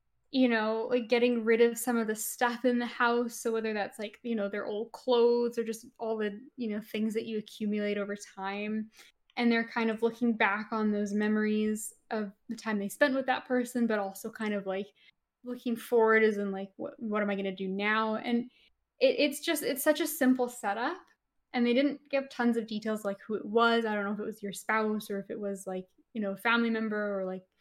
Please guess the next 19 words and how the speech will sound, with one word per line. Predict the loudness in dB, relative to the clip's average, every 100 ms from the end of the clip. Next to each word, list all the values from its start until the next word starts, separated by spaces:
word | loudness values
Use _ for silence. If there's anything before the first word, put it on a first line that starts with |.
| _ _ _
just | -4
a | -2
really | 0 0 0 -4
close | -4 -2 -2 -2
loved | -2 0
one, | 0 2
but | 2 -2 -6 -20 _ _
it's | 0 0 0
just | 0 4
one |
of | 6
those | 6 4
games | 0 0 0 0
where | -2
I |
think | -4 -6 -6
it's, | -8 -10
it's | -10 -8 -8
so | -4 0 2 0 -2